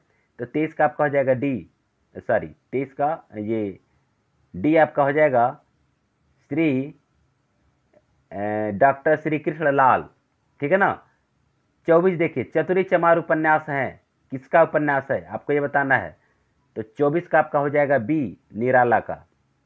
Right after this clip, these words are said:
पच्चीस देखिए, निम्नलिखित में से, ए, भीष्म साहनी द्वारा रचित उपन्यास है मयादास की माड़ी, सती मैया का चौरा, देहाती दुनिया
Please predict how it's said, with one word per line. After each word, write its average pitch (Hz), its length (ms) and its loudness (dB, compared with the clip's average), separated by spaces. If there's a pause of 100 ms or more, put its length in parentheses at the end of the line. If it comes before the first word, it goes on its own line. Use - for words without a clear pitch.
(580)
पच्चीस 180 340 -2
देखिए, 165 460 -2 (640)
निम्नलिखित 170 460 -2
में 180 200 0
से, 190 520 -4 (880)
ए, 131 220 2
भीष्म 175 440 -2
साहनी 170 360 0
द्वारा 165 320 0
रचित 165 240 -8
उपन्यास 151 460 -2
है 131 160 -2
मयादास 143 560 0
की 143 80 -6
माड़ी, 139 280 -2
सती 131 240 -10
मैया 139 280 -2
का 139 120 -4
चौरा, 123 460 -2 (400)
देहाती 131 360 0
दुनिया 139 340 -4